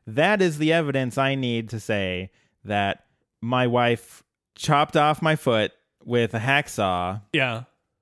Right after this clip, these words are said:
Speaker 1: Hacked off my foot with a hacksaw, I guess would be more, chopping is more of an axe thing.
Speaker 2: Yeah.
Speaker 1: Hacked off my hack-, hacked off my foot with a hacksaw.
Speaker 2: Yeah.
Speaker 1: Gave it to her boyfriend on the side to win a poker tournament.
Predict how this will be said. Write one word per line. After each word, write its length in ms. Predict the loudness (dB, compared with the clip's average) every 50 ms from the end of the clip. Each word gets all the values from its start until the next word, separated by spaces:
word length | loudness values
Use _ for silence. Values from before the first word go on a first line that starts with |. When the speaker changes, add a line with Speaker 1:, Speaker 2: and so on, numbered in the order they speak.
| _ _ _ _ _ _ _ _ -12
Speaker 1:
Hacked 360 | -4 0 0 0 0 0 0
off 220 | 0 0 0 -2
my 140 | -2 -4 -4
foot 220 | -2 -2 -2 -2 -2
with 140 | -4 -4
a 40 | -4 -2
hacksaw, 400 | -2 -2 -2 -2 -4 -4 -2 0
I 160 | 0 0 0
guess 200 | -2 -2 -4 -4
would 60 | -6
be 80 | -6 -6
more, 400 | -4 -4 -4 -4 -4 -6 -8 -10 _ _ _ _ _ _ _
chopping 420 | -4 -2 0 0 2 2 0 -2 -2
is 120 | -2 -2
more 140 | -2 -2 -2
of 80 | -2
an 80 | -4 -4
axe 420 | -2 -2 -2 -2 -4 -8 -12 -18
thing. 380 | -12 -8 -6 -6 -6 -8 -10 -10 -6
Speaker 2:
Yeah. 400 | -4 -2 -2 -2 -2 -4 -8 -10 -6
Speaker 1:
Hacked 300 | -2 0 0 0 2 0
off 160 | 0 0 0
my 140 | 0 0 0
hack-, 280 | 2 2 0 0 -2 -4 _ _ -20 -20 -20 _ _ _ _ _ _ _ _ _ _
hacked 320 | -10 -4 -4 -4 -2 0
off 220 | 0 0 0 -2 -2
my 180 | -2 -2 -2 -2
foot 240 | -2 -2 -2 -2
with 120 | -2 -4 -2
a 40 | 0
hacksaw. 640 | 0 0 0 0 -2 -2 0 0 0 0 -2 -4 -2
Speaker 2:
Yeah. 280 | -2 -2 0 -2 -4 -8 -10 _ _ _ -12 -6
Speaker 1:
Gave 240 | -2 0 2 2 2
it 120 | 2 0 -2
to 240 | -2 -2 0 0 0
her 380 | 0 0 2 2 2 2 2 0
boyfriend 500 | 0 0 2 2 2 0 0 0 0 0
on 120 | 0 0
the 80 | -2 -4
side 460 | -2 0 0 2 2 2 0 -2 -4
to 80 | -6 -8
win 120 | -6 -6
a 40 | -6
poker 340 | -2 -2 -2 0 0 -2 -4
tournament. 560 | -4 -4 -6 -6 -4 -4 -4 -4 -6 -6 -10